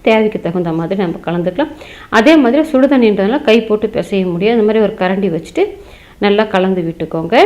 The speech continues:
இப்ப பார்த்தீங்கன்னா, ஓரளவுக்கு தண்ணி பாருங்க, நான் கொஞ்சம் கொஞ்சமா சேர்த்து இந்த அளவுக்கு கலந்துருக்கேன். இதுக்கப்புறம் நம்ம பாருங்க, ஓரளவுக்கு மாவு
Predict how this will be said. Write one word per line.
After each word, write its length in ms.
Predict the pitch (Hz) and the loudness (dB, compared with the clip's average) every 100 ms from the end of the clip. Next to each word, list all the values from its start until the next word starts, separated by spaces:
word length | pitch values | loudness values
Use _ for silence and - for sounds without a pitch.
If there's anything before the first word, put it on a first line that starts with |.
| 440 - - - - _ _ - _ _ - _ _ _ - _ - - | 2 -4 -18 -20 -20 _ _ -20 _ _ -20 _ _ _ -20 _ -20 -6
இப்ப 120 | 262 294 247 | 0 2 4
பார்த்தீங்கன்னா, 380 | 269 254 269 330 220 | 2 2 2 4 4
ஓரளவுக்கு 500 | 254 233 254 254 - 202 | 4 4 2 0 0 0
தண்ணி 180 | 202 214 | 2 2
பாருங்க, 220 | 196 208 226 | 0 0 0
நான் 140 | 214 | 0
கொஞ்சம் 200 | 196 202 | -2 -2
கொஞ்சமா 260 | 196 202 214 214 | -2 -2 -4 -4
சேர்த்து 200 | 185 254 208 | -4 -2 -2
இந்த 140 | 196 190 | 0 0
அளவுக்கு 260 | 202 202 214 185 | 0 -4 -4 -2
கலந்துருக்கேன். 520 | 185 180 175 175 - - - - - 262 | -2 -2 -2 -6 -8 -16 -20 -20 -2 2
இதுக்கப்புறம் 420 | 277 247 247 247 | 4 2 2 0
நம்ம 160 | 214 214 | 0 0
பாருங்க, 200 | 220 226 202 | 0 0 0
ஓரளவுக்கு 280 | 208 220 185 | 0 -2 -2
மாவு 160 | 185 | -2